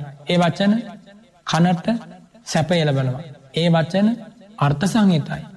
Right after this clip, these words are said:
නිධානවතින්, කරුණු සහිතයි. ඒ වගේම තමන්ටත් අනුන්ටත් යහපත පිණිස පවතිනවා. යහපත් වචන කෙනෙකුගේ ජීවිතේ තියෙනවා. එහෙනම් හිතත්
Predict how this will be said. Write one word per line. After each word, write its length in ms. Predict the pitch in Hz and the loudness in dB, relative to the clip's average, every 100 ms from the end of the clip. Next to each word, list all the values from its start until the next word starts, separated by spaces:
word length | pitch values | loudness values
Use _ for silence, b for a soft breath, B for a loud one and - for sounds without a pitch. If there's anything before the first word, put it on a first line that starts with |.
| - _ - | -20 _ 0
නිධානවතින්, 920 | 139 135 147 202 240 240 233 220 143 - - - | 2 4 2 2 4 4 2 0 -2 -6 -14 -14
කරුණු 320 | - 143 156 | -4 -2 0
සහිතයි. 460 | - 190 214 151 - - - - 147 _ _ - | 2 2 2 -2 -8 -12 -20 -20 -20 _ _ -2
ඒ 80 | 151 | 2
වගේම 380 | 147 143 143 | 2 2 0
තමන්ටත් 480 | 143 147 143 131 127 | 0 0 0 -2 -2
අනුන්ටත් 300 | 139 135 131 131 - - | -2 0 0 -4 -6 -4
යහපත 360 | 147 143 139 131 | 0 2 2 2
පිණිස 260 | 131 131 | 2 0
පවතිනවා. 500 | 131 135 131 135 - - B B _ | 0 0 0 -2 -4 -10 B B _
යහපත් 460 | 180 180 220 226 | 0 2 2 0
වචන 320 | - 190 233 214 | 0 0 2 2
කෙනෙකුගේ 360 | 208 208 196 | 4 4 4
ජීවිතේ 440 | 190 208 208 196 180 | 4 4 2 2 0
තියෙනවා. 340 | 202 185 170 | 2 2 2
එහෙනම් 260 | 160 185 165 | 2 4 4
හිතත් 160 | 170 | 4